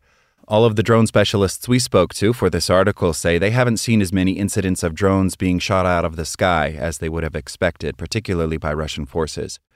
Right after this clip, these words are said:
"Flying a simple commercial drone in conflict puts the operators in danger as well," Bendit says. "Civilians, journalists, and humanitarian workers using drones in Ukraine are being put at greater risk when they fly consumer drones," Greenwood adds.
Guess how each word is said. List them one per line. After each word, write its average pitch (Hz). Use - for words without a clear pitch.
"Flying 147
a 127
simple 135
commercial 113
drone 101
in 92
conflict 104
puts 113
the 107
operators 87
in 78
danger 76
as 80
well," 82
Bendit 76
says. -
"Civilians, 117
journalists, 104
and 85
humanitarian 101
workers 98
using 92
drones 90
in 92
Ukraine 92
are 98
being 107
put 120
at 92
greater 98
risk 107
when 82
they 82
fly 87
consumer 90
drones," 90
Greenwood 82
adds. 76